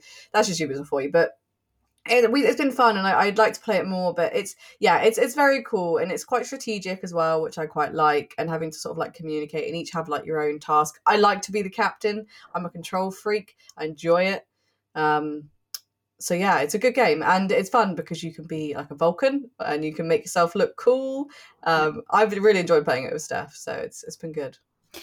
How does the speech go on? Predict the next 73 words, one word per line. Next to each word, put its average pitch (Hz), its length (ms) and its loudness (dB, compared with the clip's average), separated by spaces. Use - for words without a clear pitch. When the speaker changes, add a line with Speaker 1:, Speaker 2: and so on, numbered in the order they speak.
Speaker 2:
Yeah, 139 220 -2
it, 214 100 0
like 190 180 -4
you 175 80 -12
said, 170 160 -4
it 180 60 -4
is 208 100 -2
good 202 180 -2
and 233 180 -4
it 214 60 -8
is 233 120 -4
buggy. 196 520 -4
That's - 160 -2
kinda 185 220 0
why 165 140 2
it's - 120 -6
quite 151 240 -8
low 156 140 -4
down 147 260 -2
on 156 80 -8
my 156 120 -6
list, 160 420 -10
because 156 260 -10
it's - 120 -12
Speaker 1:
Yeah. 170 40 -18
Speaker 2:
a - 40 -20
fun 175 240 -6
game. 160 320 -6
And 240 80 -6
like 277 120 -4
I 311 40 -4
said, 285 160 -4
it - 100 -8
is 294 160 -8
fun 208 340 -2
to 226 60 -12
play 208 220 -4
just 202 200 -10
in 185 100 -10
single 190 280 -10
player, 208 260 0
but 202 160 -8
it's - 180 -10
not 214 160 -10
quite - 280 -2
as 165 340 -4
fun 180 360 -4
'cause 175 160 -14
you 185 60 -10
kinda 190 260 -4
have 180 340 -12
to, 165 520 -12
you 196 120 -6
do 269 120 -4
have 285 120 -6
to 233 60 -18
be 220 200 -4
more 202 280 -4
of 214 100 -6
a 160 40 -6
control 151 340 -12
freak 147 340 -12
if 160 80 -20
you 160 80 -10
play 156 220 -4
it 147 100 -8
in, 156 160 -6
um, 147 220 -6
single 175 220 -10
player, 160 160 -8
'cause 160 160 -12
you 165 220 -8
have 196 160 6